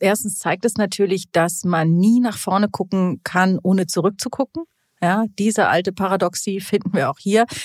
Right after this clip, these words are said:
Man kann nicht die Zukunft gestalten, ohne die Vergangenheit aufzuarbeiten.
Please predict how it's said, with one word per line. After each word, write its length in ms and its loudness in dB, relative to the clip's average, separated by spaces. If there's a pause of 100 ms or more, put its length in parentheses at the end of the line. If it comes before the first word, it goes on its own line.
(140)
Man 140 0
kann 180 0
nicht 200 -6
die 100 -4
Zukunft 380 -4
gestalten, 380 -2
ohne 220 -2
die 100 -6
Vergangenheit 520 -2
aufzuarbeiten. 760 0